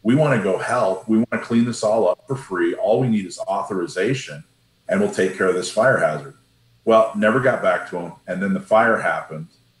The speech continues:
And without even completing an investigation, Diane Jacob immediately blamed it on shooters and immediately, you know, called for the, uh, shooting to end in that area. And when I sat down and talked with her, I said, "Hey, look,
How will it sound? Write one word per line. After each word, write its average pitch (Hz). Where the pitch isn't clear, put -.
And 90
without 107
even 104
completing 110
an 90
investigation, 85
Diane 90
Jacob -
immediately 98
blamed 92
it 90
on 82
shooters 73
and 92
immediately, 104
you 107
know, 90
called 110
for 107
the, 90
uh, 87
shooting 104
to 98
end 104
in 87
that 90
area. 90
And 95
when 110
I 95
sat -
down 104
and 90
talked 135
with 127
her, 104
I 110
said, 110
"Hey, 143
look, 170